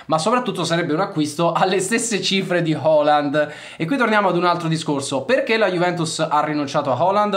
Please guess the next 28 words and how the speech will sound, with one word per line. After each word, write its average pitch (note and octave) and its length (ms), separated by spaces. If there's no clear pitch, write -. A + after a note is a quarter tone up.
Non A#2+ 160
era F3 140
un C#3 100
fatto C3+ 340
economico, C3+ 480
evidentemente, B2+ 640
non F3+ 180
è F#3+ 60
stata E3 240
in F#3 80
grado D3 220
forse B2+ 260
di C#3 100
convincere A#2+ 440
il G#2+ 60
giocatore. A2+ 440
Raiola D#3+ 380
nel D3+ 120
frattempo F3 380
ha F#3+ 60
detto D3+ 260
che A#2+ 60
c'erano C3 340
dodici F3 520
club, B2 440
boom, C3 500
<laughs> C3 40
su, D#3 280